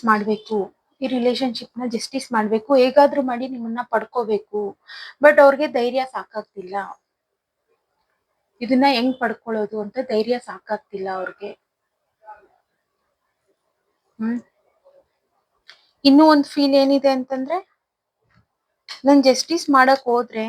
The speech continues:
ಈ ಪರ್ಸನ್ ನನ್ನನ್ನ ಜಡ್ಜ್ ಮಾಡ್ತಾರೆ. ನೀವ್ ಕೇಳೇ ಕೇಳ್ತೀರಾ, obviously ಯಾರೇ ಆಗ್ಲಿ ಕೇಳೇ, "ಯಾಕ್ ಅವಾಗ್ ಬಿಟ್ಟೋದೆ? ರೀಸನ್ ಏನು?"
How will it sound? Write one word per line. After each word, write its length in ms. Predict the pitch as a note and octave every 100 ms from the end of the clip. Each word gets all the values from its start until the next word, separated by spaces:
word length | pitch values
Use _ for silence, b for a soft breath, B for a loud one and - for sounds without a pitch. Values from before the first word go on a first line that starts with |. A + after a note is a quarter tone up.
| B3 -
ಈ 120 | C#4 -
ಪರ್ಸನ್ 420 | C4+ C#4 - C#4+
ನನ್ನನ್ನ 340 | B3 A#3+ A#3+ B3
ಜಡ್ಜ್ 240 | A3 G#3 -
ಮಾಡ್ತಾರೆ. 440 | A3 - G#3 G#3 G3+ - B3+
ನೀವ್ 160 | D4+ D4+
ಕೇಳೇ 280 | D#4+ D#4+
ಕೇಳ್ತೀರಾ, 420 | D4 G#3 F#3 G3 G#3
obviously 540 | A#3 C4 C#4+ C4+ C#4 C4
ಯಾರೇ 260 | B3+ A#3+
ಆಗ್ಲಿ 220 | B3+ A3+ A#3
ಕೇಳೇ, 260 | G#3+ G#3+ G#3+
"ಯಾಕ್ 220 | A#3+ B3 A#3
ಅವಾಗ್ 240 | G#3 F#3
ಬಿಟ್ಟೋದೆ? 460 | F#3+ - G3+ F#3+ G3 -
ರೀಸನ್ 380 | A3+ B3 A3+ G#3
ಏನು?" 240 | G3 G3